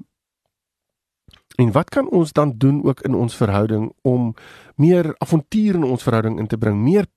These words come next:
pret te hê, sodat ons verhouding ook meer, eh, ek wil amper sê meer joyous kan wees? Ehm, en dan, wat is die nommer een ding in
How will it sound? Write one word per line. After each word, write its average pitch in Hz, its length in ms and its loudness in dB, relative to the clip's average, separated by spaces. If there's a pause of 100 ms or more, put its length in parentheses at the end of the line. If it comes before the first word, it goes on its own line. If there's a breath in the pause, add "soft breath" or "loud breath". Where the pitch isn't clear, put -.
pret 185 320 2
te - 80 -2
hê, 92 220 -4 (320 loud breath)
sodat 165 320 0
ons 151 180 -4
verhouding 139 580 0
ook 160 200 0
meer, 139 320 0 (360 loud breath)
eh, - 120 -8
ek - 180 -6
wil - 80 0
amper - 180 -6
sê 156 100 -2
meer 139 220 0
joyous 131 520 0
kan 95 200 -6
wees? - 320 -12 (720 soft breath)
Ehm, 135 280 2 (1080)
en 143 120 2
dan, 180 380 0
wat 143 300 -2
is 294 120 -4
die 302 240 -4
nommer 175 380 0
een 180 320 0
ding 120 280 -2
in 135 220 0